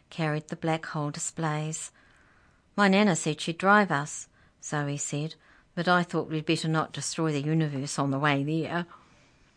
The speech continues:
A shiny new S U V pulled up. Sean Simpson got out and started ordering Ben and she to carry the Eclipse display inside. "Don't let him near our stuff, remember?"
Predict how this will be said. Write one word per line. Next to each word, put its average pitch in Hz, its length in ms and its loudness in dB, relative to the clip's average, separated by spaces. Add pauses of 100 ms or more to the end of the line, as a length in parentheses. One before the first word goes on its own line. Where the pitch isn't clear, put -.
(840)
A 139 60 -8
shiny 147 400 -2
new 147 340 -2 (260)
S - 240 -4
U 160 80 -2
V 151 220 -6
pulled 147 300 -10
up. 143 180 -6 (540)
Sean 147 280 -4
Simpson - 460 -6
got 147 280 -8
out 151 320 -8 (340)
and 143 140 -6
started 160 380 -2
ordering 151 500 -2
Ben 156 300 0
and 135 140 -2
she 156 340 -2 (360)
to 160 100 -10
carry 160 300 0
the 143 180 -4
Eclipse - 480 -6 (220)
display 160 480 -2
inside. 143 600 -4 (760)
"Don't 208 240 6
let 180 100 2
him 180 140 2
near 180 180 4
our 170 200 6
stuff, - 440 -6
remember?" 190 520 0